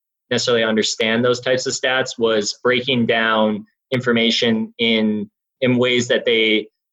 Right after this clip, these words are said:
can relate to in the way, in the way they think about the game. So, um, in, for instance, if you wanna explain shooting to a player, for instance, like, how good of a shooter they are, um, break it to, you don't need to get into true shooting percentage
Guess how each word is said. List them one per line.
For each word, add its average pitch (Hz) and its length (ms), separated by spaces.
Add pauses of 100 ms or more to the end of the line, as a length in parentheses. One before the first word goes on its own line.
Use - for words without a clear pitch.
(140)
can 131 120
relate 131 300
to 127 160
in 120 120
the 117 80
way, 135 300
in 120 240
the 139 80
way 147 140
they 131 160
think 120 160
about - 240
the 101 60
game. 98 280
So, 107 540
um, 98 520 (140)
in, 117 100 (180)
for 123 100
instance, 117 400
if 113 100
you 113 340 (760)
wanna 127 320
explain 123 760
shooting 123 500
to 117 180
a 104 60
player, 104 360
for 113 120
instance, 104 300
like, 104 140
how 110 120
good 107 160
of 98 60
a 101 40
shooter 107 380
they 98 160
are, 98 360 (400)
um, 101 300
break 123 260
it 131 120
to, 131 240
you 143 120
don't 147 160
need 139 120
to 123 80
get 123 160
into 120 260
true 123 240
shooting 120 400
percentage 110 720